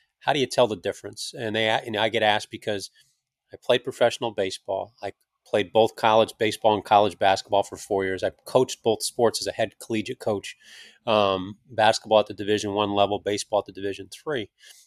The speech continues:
But, uh, so they ask you as a parent now, "How do you tell the difference?" And I am deconstructing that. But one of the points you brought up is one that I look for and I advise parents. When your son or daughter's been to,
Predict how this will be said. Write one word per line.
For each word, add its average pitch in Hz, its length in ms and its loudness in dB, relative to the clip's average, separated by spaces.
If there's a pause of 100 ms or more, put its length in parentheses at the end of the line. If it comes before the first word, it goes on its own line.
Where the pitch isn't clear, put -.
(200)
But, 113 260 4
uh, 107 340 2
so - 140 -8
they 117 140 4
ask 117 320 2
you 160 140 0
as 190 100 2
a 117 60 -2
parent 107 300 0
now, 104 160 -4
"How 123 100 4
do 113 80 0
you 135 100 -8
tell 117 260 2
the 92 80 -8
difference?" 98 480 -8
And 101 200 -6 (320)
I 160 480 -2 (140)
am 107 460 -2
deconstructing 127 840 -2
that. 95 200 -2
But 107 160 -4 (120)
one 131 180 0
of 135 60 0
the 120 60 2
points 123 440 0
you 117 100 -6
brought 107 280 0
up - 160 -2
is 98 100 -10
one 107 240 0
that 101 80 -4
I 101 140 4
look 104 260 -2
for 107 240 0
and 98 60 2
I 95 60 0
advise 92 380 2
parents. 113 460 -4 (600)
When 123 200 2
your 117 180 2
son 135 460 2
or 117 120 2
daughter's 113 600 4
been 107 240 -4 (100)
to, 101 280 2